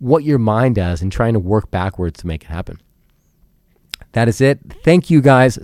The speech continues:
so, so much for tuning in. Check me out on Instagram at Donny, D O N N Y,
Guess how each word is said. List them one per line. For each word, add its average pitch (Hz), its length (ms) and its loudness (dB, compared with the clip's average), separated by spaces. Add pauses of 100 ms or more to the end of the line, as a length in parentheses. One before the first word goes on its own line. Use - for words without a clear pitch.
so, 185 300 2
so 151 200 2
much 117 380 0
for - 180 -6
tuning 101 380 -4
in. 143 260 -4 (1200)
Check 151 260 2
me 131 180 6
out 127 160 4
on 120 200 -2
Instagram 135 760 -2 (300)
at 98 240 -12
Donny, 127 420 0
D 160 360 0
O 127 100 4
N 110 80 0
N 98 140 -2
Y, 101 320 -4